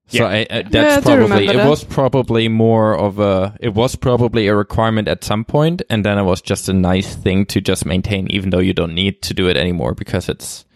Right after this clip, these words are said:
Speaker 1: it's a thing now.
Speaker 3: Yeah. I don't think I dislike it. Like, it's quite, it's quite nice. It's like, "Oh, this is exciting."
Speaker 1: And I think realistically, it probably also saves Apple some returns.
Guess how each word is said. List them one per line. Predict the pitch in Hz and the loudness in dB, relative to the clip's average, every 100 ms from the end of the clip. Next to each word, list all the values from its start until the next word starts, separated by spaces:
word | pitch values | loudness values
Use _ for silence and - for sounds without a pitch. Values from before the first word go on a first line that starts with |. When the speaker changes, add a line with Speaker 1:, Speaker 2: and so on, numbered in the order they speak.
| _ _ - | _ _ -16
Speaker 1:
it's | - 143 | -4 -2
a | |
thing | - 226 214 107 | 0 0 2 0
now. | 87 64 - | -2 -4 -2
Speaker 3:
Yeah. | 277 403 466 - - - _ - | 2 4 2 -4 -20 -20 _ -2
I | |
don't | 440 571 | 0 0
think | 523 480 | 0 0
I | 320 | -2
dislike | 208 240 220 160 - | -2 -4 -6 -10 -10
it. | 165 - - - - - | -14 -14 -20 -20 -12 -4
Like, | 285 | -2
it's | 330 - | -2 -2
quite, | 427 427 | 0 0
it's | - - | -2 -2
quite | 370 359 | -2 0
nice. | 370 185 | 0 0
It's | 196 - | -4 -2
like, | 208 214 | -2 -2
"Oh, | - 466 226 233 | 0 0 2 0
this | 302 | 0
is | 226 | -2
exciting." | 214 - 220 262 294 | -2 0 0 2 2
Speaker 1:
And | 190 | 2
I | 180 | 2
think | 202 165 | 2 2
realistically, | 139 139 139 - 147 107 | 2 2 2 0 0 0
it | |
probably | 101 131 170 | 0 0 2
also | 117 104 110 | 2 2 0
saves | - 101 - | 0 -2 0
Apple | 104 104 | 0 0
some | 101 95 | 0 0
returns. | 87 87 92 92 98 - | -2 -2 0 0 -2 -6